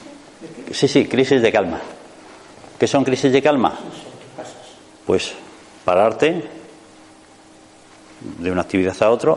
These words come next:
Speaker 2: haces una crisis de calma de este estilo con nuestro entrenamiento y al cabo de un cierto tiempo vuelves a hacer otra crisis de calma y otra crisis de calma. ¿Qué es lo que pasa cuando una persona va haciendo crisis de calma a lo largo del día? Cinco o seis veces a lo largo del día,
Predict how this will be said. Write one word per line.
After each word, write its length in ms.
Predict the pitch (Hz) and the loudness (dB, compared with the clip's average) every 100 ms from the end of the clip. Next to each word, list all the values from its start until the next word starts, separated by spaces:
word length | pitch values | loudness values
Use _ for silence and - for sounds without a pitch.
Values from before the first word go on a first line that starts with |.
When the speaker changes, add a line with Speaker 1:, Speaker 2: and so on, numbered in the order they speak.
| - | 0
Speaker 2:
haces 260 | - 117 | -2 -2
una 160 | 107 98 | 0 0
crisis 340 | 110 107 101 | 0 -2 0
de 80 | 98 | 0
calma 360 | 104 120 139 165 - - - - - | 2 2 0 -2 -10 -20 -20 -20 -10
de 60 | 87 | -8
este 140 | - | -4
estilo 360 | 101 120 135 135 | -2 0 2 2
con 100 | 95 | 0
nuestro 220 | 82 98 | 0 -2
entrenamiento 600 | 95 117 123 131 123 165 - - - - - - - | 0 2 2 2 2 0 0 -14 -20 -20 -20 -20 -4
y 60 | 87 | -2
al 100 | 80 | 2
cabo 200 | 95 98 | 4 4
de 40 | |
un 80 | 98 | 4
cierto 260 | 110 101 107 | 2 0 0
tiempo 240 | 123 135 | 2 2
vuelves 280 | 123 113 107 | 2 2 0
a 20 | |
hacer 160 | 104 101 | 0 2
otra 220 | 95 90 | 2 -2
crisis 280 | 87 - 82 | -4 -8 -6
de 60 | |
calma 320 | 82 76 104 - - | -4 -4 -6 -10 -2
y 60 | 101 | 0
otra 180 | 95 90 | 0 -2
crisis 200 | 87 - | -4 -8
de 120 | 85 | -4
calma. 280 | - - 110 - - - - - | -4 -4 -8 -12 -20 -20 -20 -6
¿Qué 80 | - | 0
es 20 | |
lo 80 | 120 | 2
que 80 | 127 | 4
pasa 220 | 127 131 | 2 0
cuando 220 | 117 113 | 0 2
una 140 | 120 120 | 2 2
persona 300 | 120 123 120 | 2 2 4
va 120 | 113 | 4
haciendo 280 | 113 113 113 | 2 2 2
crisis 280 | 117 117 107 | 2 0 2
de 100 | 104 | 4
calma 280 | 117 110 107 | 2 2 4
a 20 | |
lo 100 | 107 | 6
largo 300 | 107 107 107 | 4 4 0
del 140 | 113 | 2
día? 200 | 127 90 - - - - - - - - | 4 4 0 -12 -20 -20 -20 -20 -20 -6
Cinco 220 | - 107 | -2 0
o 40 | 101 | 2
seis 200 | 110 107 | 2 2
veces 400 | 110 110 104 - - - - - - - | 2 2 0 -6 -18 -20 -20 -20 -20 0
a 60 | 104 | 4
lo 120 | 107 | 4
largo 160 | 104 | 4
del 140 | 110 110 | 4 6
día, 200 | 117 | 4